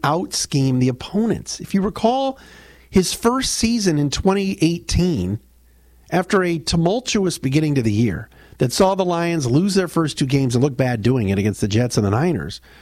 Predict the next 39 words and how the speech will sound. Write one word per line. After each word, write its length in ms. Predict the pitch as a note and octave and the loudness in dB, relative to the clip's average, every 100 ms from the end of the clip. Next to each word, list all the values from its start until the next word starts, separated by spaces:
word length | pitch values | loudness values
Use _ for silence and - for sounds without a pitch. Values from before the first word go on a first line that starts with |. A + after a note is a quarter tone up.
| - - | -6 -2
they 120 | E3+ | 0
come 280 | - B3 A3+ | 2 2 2
home, 500 | G3+ A#3+ A#2+ D#2+ - - - - | 0 0 -2 -4 -8 -18 -20 -6
and 160 | F3 F3+ | -2 0
Matt 220 | G3 B3 | 0 0
Patricia 500 | D4+ - G#3+ F3+ G3+ - | -2 0 -2 0 -2 0
outcoaches 720 | D#3+ F3 - F3 D#3+ D3 - | -2 0 0 0 0 -4 0
Bill 180 | D#3+ E3 | 0 2
Belichick 580 | D#3 F3+ D3 - A#2 | 0 0 -2 -2 -2
at 100 | D3 | -4
Ford 260 | - C#3+ E3 | -2 -2 -2
Field. 400 | - A#3+ G#3+ - - _ _ _ _ _ - | -2 -2 -2 -6 -20 _ _ _ _ _ -4
And 160 | D#3+ | 0
you 100 | F3 | 0
say 280 | D#3+ A3 C4 | 0 0 2
to 60 | C#4 | 2
yourself, 640 | F3 - D#3 C3 C3+ - _ _ _ _ _ _ _ | 0 0 0 0 -2 -8 _ _ _ _ _ _ _
"Wait 200 | G3 C4+ | 0 0
a 40 | |
minute." 240 | A2 D2 - _ _ _ _ _ | 0 -4 -10 _ _ _ _ _
He 100 | - | -8
kept 260 | - F#3+ G#3 | 0 0 2
Brady 340 | F3 F3 D#3+ | 2 2 0
in 100 | C#3+ | 0
check. 460 | B2+ G#2 A2 - - - _ _ _ _ _ _ | 0 0 -2 -4 -12 -18 _ _ _ _ _ _
The 80 | B2+ | -2
Lions 360 | C3 D#3 F#3+ D#3+ | 0 0 0 0
moved 240 | D#3 C#3+ | 0 0
the 80 | C3+ | -2
football 340 | C3 - A2 | -2 0 2
in 80 | G#2 | 2
that 160 | G2 F#2+ | 0 0
game. 320 | F#2+ G2+ E3+ | -2 0 0
They 120 | D3+ | 0
made 160 | B2 A#2+ | 0 0
all 160 | C3 F#3+ | 0 0
the 100 | F3+ | 0
right 220 | B2 G#2+ | 0 -2
decisions. 720 | G2 - D2+ G#2+ E3 G3+ - | -4 -4 -4 -2 -2 -4 -10